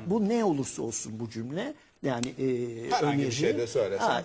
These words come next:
Speaker 1: işte ma-, matematik öğrenelim dedin ya da dedin ki, "Gel bir yamaç paraşütü yapalım," dedin ya da dedin ki, "Abi ma-, memleket kötü, gel memleketi kurtaracak bir parti kurun," falan. İçeride dediğim cümleler özgüven cümlesi. Sana ne dediğimin bir önemi yok. "Aa, tabii abi gidelim öğrenelim, Çince harika olur," falan.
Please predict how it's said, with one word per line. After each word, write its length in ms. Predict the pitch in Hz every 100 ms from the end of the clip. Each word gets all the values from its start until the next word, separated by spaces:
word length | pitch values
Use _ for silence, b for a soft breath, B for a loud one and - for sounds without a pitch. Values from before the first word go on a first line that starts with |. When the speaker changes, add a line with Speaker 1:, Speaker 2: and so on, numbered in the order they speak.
| 202
Speaker 1:
işte 180 | - 180
ma-, 240 | 196 220
matematik 440 | 208 180 170 170 -
öğrenelim 380 | 175 170 175 175
dedin 300 | 170 175 139
ya 100 | 175
da 120 | 180
dedin 220 | 175 175 165
ki, 80 |
"Gel 240 | 170 196 165
bir 60 |
yamaç 360 | 175 165 170 -
paraşütü 380 | 175 170 - 185
yapalım," 380 | 170 180 175 170
dedin 160 | 165
ya 160 | 185 185
da 100 | 180
dedin 120 | 185
ki, 140 | 175 -
"Abi 220 | - 170
ma-, 220 | 190 196
memleket 520 | 196 202 - - -
kötü, 280 | - - 190
gel 220 | 226 247
memleketi 480 | 208 220 196 196 180
kurtaracak 540 | - 180 - 190 180 185
bir 60 |
parti 340 | - 190 - -
kurun," 120 | 170
falan. 180 | 160 - B B B B B -
İçeride 720 | 190 - 233 240 233 285 214
dediğim 560 | 240 196 208 208 190 165
cümleler 540 | 175 240 214 208 226
özgüven 500 | 190 147 123 135 110
cümlesi. 460 | 110 101 - - - - 113
Sana 300 | 107 165 185
ne 160 | 190 185
dediğimin 440 | 185 190 185 180
bir 100 | 175
önemi 280 | 160 156 160
yok. 160 | 143 -
"Aa, 240 | 175 208 208
tabii 300 | 240 220 226
abi 240 | 196 202
gidelim 340 | 196 208 202
öğrenelim, 460 | 202 202 202 196 196
Çince 320 | - 196 196
harika 420 | 185 190 185 160
olur," 200 | 185 185
falan. 320 | 170 180 180